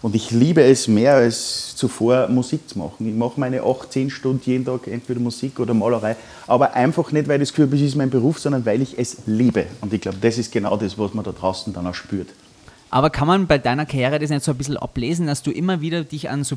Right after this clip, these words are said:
Speaker 2: Peaks hocharbeitest und dann wird's dir immer ein bisschen zu viel und dann hinterfragst du wieder alles und dann gibst du wieder Gas? Also, dass du immer so in
Speaker 1: Ja.
Speaker 2: Wellen arbeitest? Kann man das so zusammenfassen?
Speaker 1: Aber ist das ganze Leben ist doch eine Welle. Jeder, der schon mal Liebeskummer gehabt hat,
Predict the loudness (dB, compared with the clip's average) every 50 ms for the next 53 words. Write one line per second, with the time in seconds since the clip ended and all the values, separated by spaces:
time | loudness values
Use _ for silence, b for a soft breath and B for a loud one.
0 | -8 -10 -12 -8 -8 -8 -8 -8 -10 -10 -6 -4 -4 -4 -4 -4 -4 -4 -2 -2
1 | -2 -4 -4 -6 -8 -8 -6 -6 -6 -4 -4 -4 -2 -2 -2 -2 -4 -6 -6 -4
2 | -4 -2 -2 -2 -2 -4 -4 -4 -4 -6 -8 -8 -6 -6 -4 -4 -2 -2 -4 -4
3 | -4 -2 -2 -2 -2 -2 -4 -4 -6 -6 -6 -6 -6 -6 -6 -6 -4 -4 -4 -4
4 | -4 -4 -2 -2 -2 -2 -2 -4 -4 -4 -6 -4 -4 -2 -4 -4 -4 -4 -6 -6
5 | -4 -4 -2 -2 -2 -2 -2 -2 -2 -4 -4 -2 -2 -2 0 0 0 0 0 0
6 | 2 2 2 2 2 0 0 0 -2 -2 -2 -2 -2 -4 -4 -8 -12 -10 -8 -6
7 | -4 -2 -2 -2 -2 -4 -6 -4 -2 0 0 0 0 0 -2 -2 -2 -4 -2 0
8 | 0 0 0 0 -2 b b b b b b b b b b b b b -8 -6
9 | -2 0 2 2 0 0 -2 -4 -4 -2 -2 -4 -2 -2 0 0 2 4 4 4
10 | 4 4 2 0 -2 -2 -2 -2 0 2 2 2 2 0 0 0 0 0 2 4
11 | 2 4 4 4 4 4 4 4 4 2 0 -2 -2 -2 0 2 2 2 0 0
12 | 0 0 0 0 0 0 0 0 0